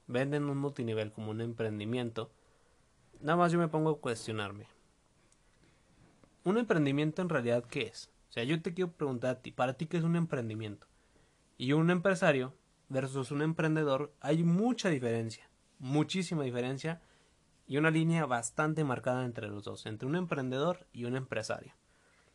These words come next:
Normalmente el emprendedor siempre hace las cosas por pasión, desde cero, desde constancia, desde ideas, desde el amor, desde algo bien chingón de otra, de otro sistema de ideas.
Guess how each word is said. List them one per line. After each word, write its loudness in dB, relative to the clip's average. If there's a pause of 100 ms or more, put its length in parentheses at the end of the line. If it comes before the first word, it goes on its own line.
(520)
Normalmente 4
el 2
emprendedor 2
siempre 0
hace 0
las 0
cosas -8
por -4
pasión, -2 (640)
desde -2
cero, 0 (400)
desde -4
constancia, 0
desde -6 (560)
ideas, -4 (160)
desde -4
el -6
amor, -2 (560)
desde 0
algo 2
bien 2
chingón 0
de 0
otra, -2
de -6
otro -4
sistema -4
de 2
ideas. 2